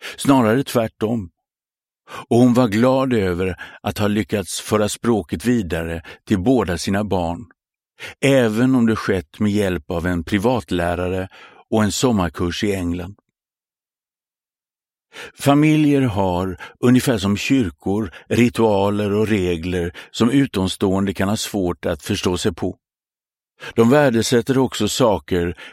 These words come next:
som medlemmar av andra grupper inte sätter lika högt värde på. Om familjen Brunetti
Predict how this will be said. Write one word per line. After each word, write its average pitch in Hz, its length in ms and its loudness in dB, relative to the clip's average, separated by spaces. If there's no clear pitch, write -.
som 120 220 4
medlemmar 101 640 2
av 104 120 2
andra 113 380 2
grupper 110 600 -2
inte 107 480 2
sätter 104 300 -2
lika 104 380 0
högt 95 360 -4
värde 95 360 0
på. 98 220 -10
Om 160 300 4
familjen 127 560 4
Brunetti 98 800 -2